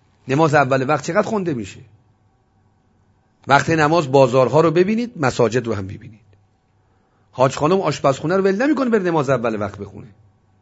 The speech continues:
تلفن رو نمیذاره زمین با خدا مکالمه برقرار کنه. و میگه: "نماز"، میگه: "بله می‌دونم، روم سیاه، نماز باید بخونیم، حالا غذا می‌شه." تو مجلس امام حسین نیام بشینیم نماز اون آخر وقت بخونیم. ما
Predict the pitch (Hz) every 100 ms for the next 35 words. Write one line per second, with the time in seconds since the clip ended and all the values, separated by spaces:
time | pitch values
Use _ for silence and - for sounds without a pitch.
0 | _ _ _ - 156 143 185 214 247 294
1 | 240 226 180 185 180 156 160 147 - 156
2 | 156 147 135 139 131 131 123 110 113 107
3 | 95 107 95 - - _ _ _ _ _
4 | _ _ - 131 156 180 208 269 277 277
5 | 277 302 311 247 175 196 214 - 196 196
6 | 170 98 - - _ _ 123 139 175 160
7 | - - _ _ _ _ _ - 165 180
8 | 247 208 180 131 165 185 156 131 151 117
9 | 92 - _ _ _ _ _ _ _ _
10 | _ _ _ _ _ _ _ 156 175 151
11 | 175 190 156 143 135 185 202 302 330 302
12 | - 226 202 185 165 165 160 143 143 131
13 | - 120 117 107 101 98